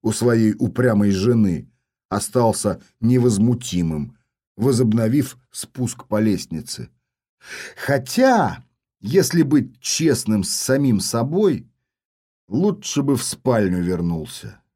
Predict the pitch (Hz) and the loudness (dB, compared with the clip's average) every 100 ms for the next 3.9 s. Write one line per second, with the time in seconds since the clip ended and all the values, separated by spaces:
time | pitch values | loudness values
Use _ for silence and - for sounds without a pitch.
0 | _ 113 127 147 131 127 - 165 196 170 | _ -2 0 2 2 0 -2 0 2 2
1 | 180 147 135 123 156 147 143 127 - 190 | 2 2 2 2 0 2 0 0 0 2
2 | 147 110 95 110 - 151 139 147 160 170 | 4 2 0 -4 -4 -2 0 0 0 0
3 | 165 - 208 117 - 85 143 131 | -2 -2 -2 0 -2 -8 -8 -12